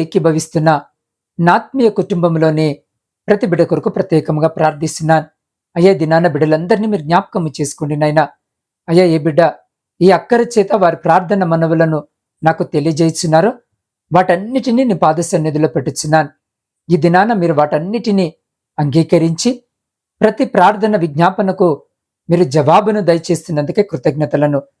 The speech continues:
తెలియజేస్తూ, నాత్మీయ కుటుంబంలోని ప్రతి బిడ్డను పేరు పేరు వరుసన దీవించి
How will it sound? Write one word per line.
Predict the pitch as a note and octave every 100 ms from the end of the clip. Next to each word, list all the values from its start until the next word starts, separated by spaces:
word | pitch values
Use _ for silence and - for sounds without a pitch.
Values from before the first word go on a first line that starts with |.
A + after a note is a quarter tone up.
| _ _ _ _
తెలియజేస్తూ, | D#3 D#3 C#3+ E3 - B3 - _ _ _ _ _
నాత్మీయ | E3+ F3 A#3 - B3
కుటుంబంలోని | A#3 G3 G3 F3+ E3+ E3 D#3
ప్రతి | - - G3+
బిడ్డను | F3 F3+ F3 D3 - _ _ _ _ -
పేరు | G3 G#3 G#3
పేరు | G#3 B3
వరుసన | A3 F3+ G3 F3 E3 - _ _ _ _ -
దీవించి | E3 E3 F3+ E3+